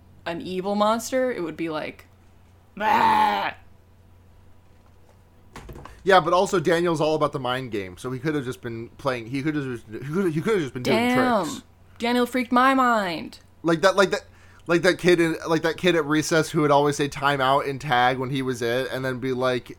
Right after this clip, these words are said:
Speaker 2: "Okay, time," and then, like, you'd come o-, and then you'd, like, come over to
Speaker 1: <laughs>
Speaker 2: him,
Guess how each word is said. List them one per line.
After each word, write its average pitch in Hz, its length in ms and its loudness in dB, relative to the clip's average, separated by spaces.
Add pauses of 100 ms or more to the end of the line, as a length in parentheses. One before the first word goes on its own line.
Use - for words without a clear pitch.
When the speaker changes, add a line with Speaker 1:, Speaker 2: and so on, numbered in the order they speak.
Speaker 2:
"Okay, 151 160 -2
time," 180 320 6
and 151 80 -2
then, 156 180 0
like, 139 160 -4
you'd 143 180 -6
come 160 180 -2
o-, 151 60 2
and 147 380 -6
then 147 100 -2
you'd, 139 160 -4
like, 135 180 -2
come 151 160 -2
over 131 280 4
to 123 120 2
Speaker 1:
<laughs> - 0 -
Speaker 2:
him, 123 400 -2